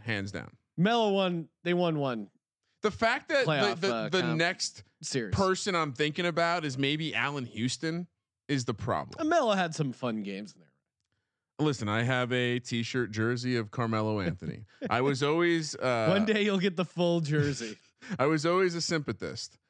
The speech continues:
Speaker 1: Well, ah, we, that's a whole nother kind. Do you own any basketball jerseys?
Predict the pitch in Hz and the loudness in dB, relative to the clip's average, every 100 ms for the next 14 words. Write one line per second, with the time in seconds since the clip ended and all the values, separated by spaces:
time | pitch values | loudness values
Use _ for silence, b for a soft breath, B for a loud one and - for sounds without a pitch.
0 | _ _ _ - 113 214 240 233 208 _ | _ _ _ -6 -2 0 2 0 -2 _
1 | _ - 190 196 - - 202 208 190 160 | _ -12 -6 -6 -6 -4 -2 0 2 2
2 | 139 120 113 98 - 110 156 185 190 190 | 2 2 0 0 -4 -2 2 2 2 0
3 | 185 156 143 156 - 180 175 175 165 180 | 0 0 0 0 -4 -4 -2 -2 -2 -2
4 | 175 175 185 - | -2 -4 -8 -10